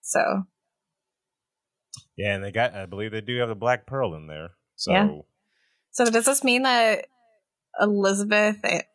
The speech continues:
Speaker 1: what's his face are gonna be in there?
Speaker 2: So that was the other thing, 'cause Emma was like, "Where's Elizabeth?" the whole time. Yeah, I don't,
Speaker 1: The
Speaker 2: I don't,
Speaker 1: only
Speaker 2: I didn't
Speaker 1: person that
Speaker 2: see
Speaker 1: actually
Speaker 2: her.
Speaker 1: cares about her, yeah, Emma.
Speaker 2: Yeah, I mean,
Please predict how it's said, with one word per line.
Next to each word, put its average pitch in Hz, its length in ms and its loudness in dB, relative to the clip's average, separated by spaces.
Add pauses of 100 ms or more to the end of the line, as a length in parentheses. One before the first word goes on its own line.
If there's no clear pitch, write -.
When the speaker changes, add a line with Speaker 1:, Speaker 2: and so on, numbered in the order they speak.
(560)
Speaker 1:
what's 175 360 0
his 196 180 2
face 180 260 0
are 180 60 -2
gonna 175 140 0
be 170 140 0
in 165 120 0
there? 208 280 0 (1300)
Speaker 2:
So 127 260 4
that 123 140 2
was 131 100 0
the 139 60 4
other 131 120 2
thing, 113 200 -4
'cause 101 140 -8
Emma 123 220 -2
was 113 160 0
like, 104 200 2
"Where's 127 220 0
Elizabeth?" 120 640 -2
the 98 120 -6
whole 98 220 -2
time. 87 420 -4
Yeah, 104 200 0
I 95 100 -2
don't, 131 280 0
Speaker 1:
The - 40 -20
Speaker 2:
I - 40 -8
don't, 254 140 4
Speaker 1:
only 277 180 2
Speaker 2:
I - 20 -2
didn't 254 120 2
Speaker 1:
person 226 200 2
that 208 60 8 (100)
Speaker 2:
see - 60 6
Speaker 1:
actually 220 80 2
Speaker 2:
her. 226 60 0
Speaker 1:
cares 190 260 4
about 175 240 2
her, 175 180 2
yeah, 175 360 2 (200)
Emma. 175 280 2
Speaker 2:
Yeah, 226 280 6
I 262 40 4
mean, 269 320 0